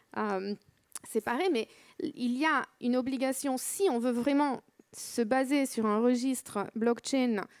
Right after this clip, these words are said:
euh, il faut que ce registre soit le registre, le registre foncier. Euh, parce que sinon, dans tous les cas, et, et c'est pour ça qu'il y a beaucoup d'applications par rapport à la propriété intellectuelle, mais il manque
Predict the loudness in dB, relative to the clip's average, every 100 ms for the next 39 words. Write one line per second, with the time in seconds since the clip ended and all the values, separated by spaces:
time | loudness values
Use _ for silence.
0 | -20 _ -6 -2 2 0 0 0 2 2
1 | 2 2 4 2 2 2 4 2 2 0
2 | -2 -12 -18 -6 0 2 0 -4 -8 -8
3 | -8 -6 -6 _ -20 -20 -18 -4 -2 0
4 | 0 -2 -2 -6 -4 -4 -4 -4 -4 0
5 | 0 0 0 0 -2 -10 -4 0 0 -2
6 | -4 -2 -2 -2 -4 -4 -4 -4 -6 -4
7 | -4 -2 -2 0 0 0 0 -2 -2 -4
8 | -4 -4 -2 -2 -2 -4 -4 -2 -4 -6